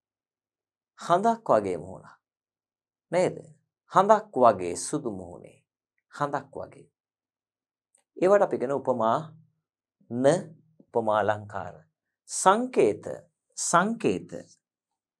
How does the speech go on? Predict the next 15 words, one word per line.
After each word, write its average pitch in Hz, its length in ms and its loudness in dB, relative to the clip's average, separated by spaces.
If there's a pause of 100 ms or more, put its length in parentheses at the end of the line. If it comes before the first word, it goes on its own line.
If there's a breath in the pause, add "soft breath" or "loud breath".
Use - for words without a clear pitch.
(300)
දැන් 127 80 4
සමහර 160 520 6
පදවල 127 500 6
තියෙනවා 135 440 -2
පදයක් 123 440 4
භාවිත 101 380 -2
කරාම 123 420 -2
පේන 135 400 4
තේරුම 208 420 0
නෙවෙයි 208 320 0
ඒකේ 147 200 -2
තියෙන්නේ. 80 440 -6 (140)
ඒකේ 156 380 2
වෙනත් 170 440 4
තේරුමක් 160 580 2